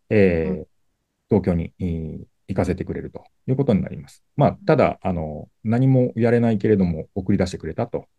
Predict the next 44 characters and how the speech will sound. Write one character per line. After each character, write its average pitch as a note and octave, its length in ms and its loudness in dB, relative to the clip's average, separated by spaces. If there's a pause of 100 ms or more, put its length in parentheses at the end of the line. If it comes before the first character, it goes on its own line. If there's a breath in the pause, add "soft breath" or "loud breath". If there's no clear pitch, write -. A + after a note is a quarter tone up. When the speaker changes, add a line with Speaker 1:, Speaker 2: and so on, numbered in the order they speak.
(120)
Speaker 1:
い F2+ 40 -10
う E2+ 40 -6
よ D#2+ 60 -8
う - 20 -12
な D2 80 -14
形 D3+ 280 -18
で - 100 -20
す - 120 -16
ね。 A2+ 100 -2
Speaker 2:
は G#2 60 -6
い。 - 60 -18 (2750 soft breath)
Speaker 1:
で、 E3+ 240 0
え A2 720 6
ー - 40 -16
と、 E2 1080 -2 (400)
九 F3 100 2
月 A2+ 200 4
に F#2 60 -4
で - 100 -10
す - 120 -2
ね、 D3+ 240 0
え G#2 120 0
ー、 - 40 2
東 F#2+ 180 2
京 F#2 120 0
に F2 120 -2
着 B2+ 140 0
い B2+ 80 -2
て、 D#3+ 200 2
え G2 120 2
ー、 F2 40 0
同 F2+ 140 0
郷 F2 140 -6
の E2 100 -6
先 E2+ 240 -6
輩、 E2 200 -6
山 F#2+ 460 0
田 F2+ 500 -4 (160)
武 A2+ 300 -6
史、 - 300 -12 (460)
ん？ D#3+ 100 -4 (240)
武 F#3+ 260 4
俊 G#2 200 2
か。 - 200 -10